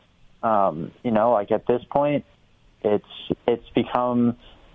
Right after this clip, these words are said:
one of the biggest issues I have. And not saying that if I got the whole shot, like, that we'd be on the podium, but getting the whole shot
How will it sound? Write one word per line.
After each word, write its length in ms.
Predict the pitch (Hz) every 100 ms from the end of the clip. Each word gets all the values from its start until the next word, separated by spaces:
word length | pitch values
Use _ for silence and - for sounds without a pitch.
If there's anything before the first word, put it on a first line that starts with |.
| -
one 240 | 120 127
of 80 | 123
the 60 | 110
biggest 360 | 107 113 110
issues 240 | 110 - 101
I 120 | 95
have. 340 | 95 85 -
And 80 | -
not 200 | 156 180 -
saying 240 | 147 143
that 180 | 135 120
if 120 | 127
I 80 | 120
got 180 | 120 -
the 60 |
whole 160 | 120 120
shot, 340 | - 123 135 -
like, 240 | 113 107 -
that 200 | 113 110
we'd 180 | 113 110
be 100 | 113
on 80 |
the 60 | 101
podium, 380 | - 131 160 156
but 180 | 117 - - - _ _ 120
getting 260 | 135 160 147
the 80 |
whole 200 | 120 127
shot 380 | 127 151 156 143